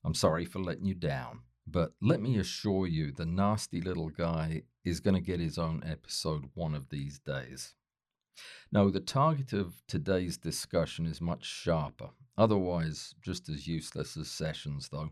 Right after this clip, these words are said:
It's acupuncture. But not just acupuncture, we'll also be touching on a handful of other equally indefensible practices in traditional Chinese medicine. I'll tell you all about the practices of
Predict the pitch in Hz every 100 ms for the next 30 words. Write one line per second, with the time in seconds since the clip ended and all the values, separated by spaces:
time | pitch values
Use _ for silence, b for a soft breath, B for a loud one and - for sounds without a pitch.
0 | _ _ b b - 98 120 110 - 82
1 | - 76 - - 58 - _ _ _ _
2 | _ _ _ - 113 - - 147 - 104
3 | 123 117 - - 107 107 80 - 90 85
4 | - 123 92 95 113 117 101 101 98 87
5 | - 98 80 - 95 87 85 76 90 90
6 | 87 - 87 82 87 87 82 - 64 -
7 | 92 85 85 - 87 82 80 92 85 78
8 | 80 - 71 73 - 92 - - - -
9 | 82 78 78 - 78 82 - 87 85 -
10 | 87 82 80 78 87 98 - - 69 -
11 | _ _ b 101 - 156 135 110 - 110
12 | 123 101 92 95 90 - - 82 - -
13 | 95 - 85 - 80 85